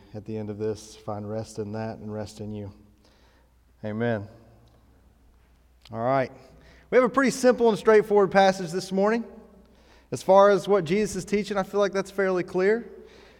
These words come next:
Jesus kneels down, he washes the disciples' feet, and then, thank, thank goodness for once, he actually explains what he did, right? <laughs> He says,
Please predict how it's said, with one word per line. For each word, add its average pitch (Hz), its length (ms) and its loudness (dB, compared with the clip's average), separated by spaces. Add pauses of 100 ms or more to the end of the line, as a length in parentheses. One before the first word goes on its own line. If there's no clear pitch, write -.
(160)
Jesus 170 520 0
kneels 170 340 2
down, 175 320 6
he 165 120 -2
washes 165 480 4
the 160 100 -4
disciples' 160 580 0
feet, 202 380 -2
and 143 160 -4
then, 214 360 -2 (360)
thank, 139 440 -4
thank 151 200 -2
goodness 156 340 -2
for 143 160 -6
once, 165 300 -4
he 143 100 -2
actually 143 300 0
explains 143 480 -4
what 143 100 -4
he 139 80 -6
did, 156 240 -8 (460)
right? 139 240 -2 (260)
<laughs> 208 400 2
He 190 80 4
says, 190 260 6